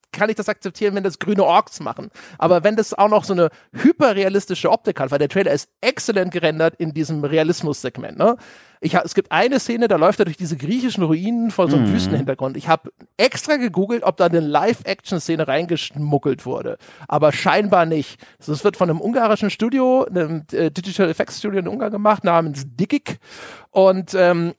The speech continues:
Speaker 1: die haben so ein ganz, ganz kleines Interview dazu gegeben, was sie gemacht haben. Und sie haben gesagt, sie haben teilweise so Made-Paintings, ne, also vorgezeichnete Hintergründe, in die dann die drei D Sachen eingefügt wurden.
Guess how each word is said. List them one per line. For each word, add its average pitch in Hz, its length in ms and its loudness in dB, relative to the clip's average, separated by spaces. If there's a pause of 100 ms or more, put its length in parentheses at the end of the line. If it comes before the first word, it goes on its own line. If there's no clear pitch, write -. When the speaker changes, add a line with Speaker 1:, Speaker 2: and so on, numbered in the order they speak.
Speaker 1:
die 170 300 0
haben 190 300 4
so 160 100 2
ein 135 260 0
ganz, 160 420 2
ganz 139 240 0
kleines 139 300 -4
Interview 151 240 -6
dazu 139 240 -2
gegeben, 147 300 -6
was 143 120 -4
sie 143 60 -8
gemacht 147 320 -2
haben. 160 160 0
Und 151 100 -4
sie 160 120 2
haben 180 120 2
gesagt, 160 320 0
sie 160 120 -2
haben 160 180 2
teilweise 151 560 2
so 135 180 -2
Made-Paintings, 202 840 -4
ne, 175 100 2
also 151 180 0
vorgezeichnete 170 600 -2
Hintergründe, 180 520 2
in 156 140 -6
die 170 160 -4
dann 151 280 0
die 156 140 -8
drei 135 260 0
D 147 260 2
Sachen 160 260 0
eingefügt 180 600 -4
wurden. 202 340 -2